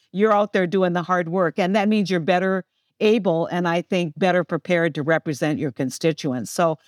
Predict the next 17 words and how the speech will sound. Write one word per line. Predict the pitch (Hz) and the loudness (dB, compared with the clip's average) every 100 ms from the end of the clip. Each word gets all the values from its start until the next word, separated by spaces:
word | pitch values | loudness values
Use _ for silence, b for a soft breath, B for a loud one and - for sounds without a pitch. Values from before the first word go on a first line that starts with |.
| b - | b 0
talk | 302 392 | 0 2
a | 254 | 2
little | 240 226 | 2 4
bit | 226 | 2
about | 220 196 202 | 2 0 0
your | 180 | 0
experience | 170 - 180 180 160 - | -2 -2 0 2 0 0
going | 170 160 | 0 2
door | 170 165 | 0 0
to | 160 | 0
door | 151 156 | 0 0
as | 151 143 | 0 -2
a | |
Democrat | 131 151 151 151 131 | -2 -2 -2 -2 -4
in | 139 | -4
rural | 139 147 | -2 0
America. | 135 131 135 185 107 | 0 0 0 -2 -6